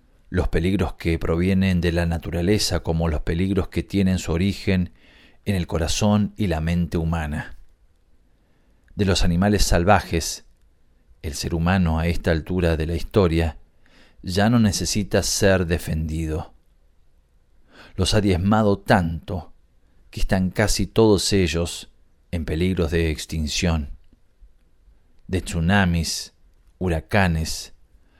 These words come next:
rayos y centellas, los seres humanos pueden defenderse construyendo sus ciudades y viviendas con inteligencia.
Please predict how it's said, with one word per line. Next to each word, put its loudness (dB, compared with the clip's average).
rayos 2
y -4
centellas, -2
los 0
seres 4
humanos 2
pueden 4
defenderse 2
construyendo 0
sus -4
ciudades 2
y -6
viviendas 0
con -2
inteligencia. -4